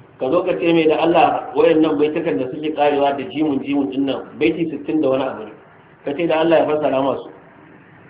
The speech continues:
Za ku ga yadda za ku kare da shi. To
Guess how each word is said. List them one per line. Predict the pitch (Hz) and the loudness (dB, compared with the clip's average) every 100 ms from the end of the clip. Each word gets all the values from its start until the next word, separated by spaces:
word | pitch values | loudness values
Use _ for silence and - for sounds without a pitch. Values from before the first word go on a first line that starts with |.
| - - | -20 -6
Za | 151 175 | 0 0
ku | 175 | 0
ga | |
yadda | 156 160 | 0 2
za | 147 | 4
ku | 151 - | 2 0
kare | 135 135 | 0 -2
da | - | -4
shi. | - - - - - - - - - - - 165 - - - - 285 285 285 - - - - - - - - - | -10 -16 -18 -16 -14 -14 -14 -14 -14 -16 -16 -14 -14 -16 -20 -18 -8 -4 -4 -8 -16 -20 -20 -20 -20 -20 -20 -20
To | - | -8